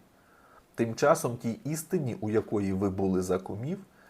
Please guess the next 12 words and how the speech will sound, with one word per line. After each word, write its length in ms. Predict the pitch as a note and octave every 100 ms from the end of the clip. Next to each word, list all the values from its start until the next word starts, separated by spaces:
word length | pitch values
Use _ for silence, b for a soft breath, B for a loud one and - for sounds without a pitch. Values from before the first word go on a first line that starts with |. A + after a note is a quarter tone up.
| B G#2+
минає 500 | A2 A2+ B2+ E3 C#3
вже 240 | A2+ B2+
тисяча 480 | B2+ C3+ C#3+ - A2+
вісімсот 560 | G2 - F#2+ A2+ A2+
п'ятдесят 400 | G2+ F#2+ F#2+ F#2+
сьоме 300 | - G2 F#2+
літочко. 580 | F#2+ - - - - - - _ B B B -
Дивна 480 | G#2+ E3 C#3+ C3+ G2+
річ, 420 | F2 - - -
які 340 | F2 - - C#3+
тупі 380 | - G#2 G2
люди. 380 | G2 F#2 - -